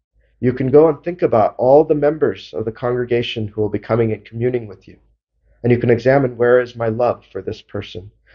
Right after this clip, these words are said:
Where is my love for that person?" Now, we cannot love everybody the, equally, even the same. You know, even Christ had his inner group of disciples.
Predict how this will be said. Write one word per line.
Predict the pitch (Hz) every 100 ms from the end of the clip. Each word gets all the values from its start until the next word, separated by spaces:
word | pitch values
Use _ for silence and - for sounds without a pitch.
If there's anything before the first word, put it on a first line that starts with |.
| _
Where | - 117
is | 135 131
my | 131
love | 123 123 -
for | - 101
that | 107 -
person?" | 104 90 - 110 _ _ _ - _ _ -
Now, | 127 117 - _ _ _
we | 113 135
cannot | 139 151 131
love | 123 120
everybody | 117 120 135 113 104 101
the, | 101 -
equally, | 123 117 - 90 98
even | 110 98 -
the | 92
same. | - 113 98 120
You | 135
know, | 101
even | 110 117 117 113 _
Christ | - 120 110 -
had | 95
his | 92 - -
inner | 98 95 90 _ - - -
group | 104 95
of | 90 -
disciples. | 92 - - - 95 -